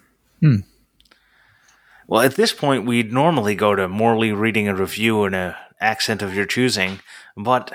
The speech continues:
Speaker 2: we don't have any. So we're gonna go to Adam's Australian Word of the Week.
Speaker 1: Yeah. Did you know that five-star reviews are really good, like, and helpful for iTunes to get our name out there?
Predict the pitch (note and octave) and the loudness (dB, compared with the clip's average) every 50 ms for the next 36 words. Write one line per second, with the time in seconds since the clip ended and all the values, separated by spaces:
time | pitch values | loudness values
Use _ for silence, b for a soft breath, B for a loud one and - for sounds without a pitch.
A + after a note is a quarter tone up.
0 | - - _ - - C3 B2+ D3 D#3 F3 F#3+ G3 D#3 G#2 F#2 F2 - - - - | -18 -18 _ -8 -4 -2 0 0 2 2 0 0 0 -2 -4 -6 -8 -10 -10 -6
1 | - A#2+ A#2 A2+ A#2 A#2+ A#2+ B2+ B2+ A#2 A2+ A#2+ A#2 A#2 A2+ - - G#2+ G#2+ A2 | -2 0 0 2 2 0 0 -2 -2 -2 0 0 2 2 0 0 0 0 0 0
2 | A#2+ A#2+ A#2 G#2 A2 G#2 - - - A2+ A2+ A#2 A#2 A2+ A2 A2+ A#2 A2 B2 A#2+ | 0 -2 -4 -4 -4 -2 -2 0 0 0 0 0 0 0 0 0 0 -2 -2 -4
3 | C3+ C3 - - - - _ _ _ _ _ _ _ _ _ _ _ _ _ _ | -4 -6 -8 -12 -18 -20 _ _ _ _ _ _ _ _ _ _ _ _ _ _
4 | _ _ _ _ _ _ _ _ _ _ _ - B2+ A#2+ C3 C#3 B2 G#2 F#2+ G2 | _ _ _ _ _ _ _ _ _ _ _ -2 0 0 2 2 2 0 -2 0
5 | - D3 D3+ F3+ A#3+ C#4+ D#4 A3+ C3+ B2+ A#2+ G#2 G2+ G#2 A#2+ - B B B B | 0 0 2 2 2 2 2 4 4 2 2 2 0 -2 -2 -4 B B B B
6 | B B - B2 A2+ G2+ - - A#2+ A2+ A#2 A#2 - - C3 A#2+ A#2+ A2+ A2+ G2+ | B B -2 -2 -2 -2 -2 0 2 2 2 2 0 0 0 2 2 2 0 0
7 | - G2+ G2+ G#2 A#2 G#2+ A#2 G#2+ G2 G#2 G#2 G#2 G2+ G2 - - G2 G2+ G2+ - | 0 0 2 2 2 2 2 0 0 0 0 0 0 -2 -2 -2 -2 -2 -2 -4
8 | - - - G2+ - G#2 F#2+ F2+ G2 F#2+ - - - - G#2+ G2+ - - F2 F#2 | -6 -6 -6 -4 -4 -4 -4 -2 -2 -2 -2 -2 -2 0 0 0 0 -2 -2 -2
9 | G2 G2 - - A#2 G#2+ G#2 - G#2 G2 F#2+ F#2 F2+ F2+ F2+ F#2 G2 G2+ F#2+ - | -2 0 0 2 2 2 2 2 0 0 0 0 -2 -2 -2 -2 -2 -2 0 0
10 | C3 F3+ F#3 | -2 -2 -2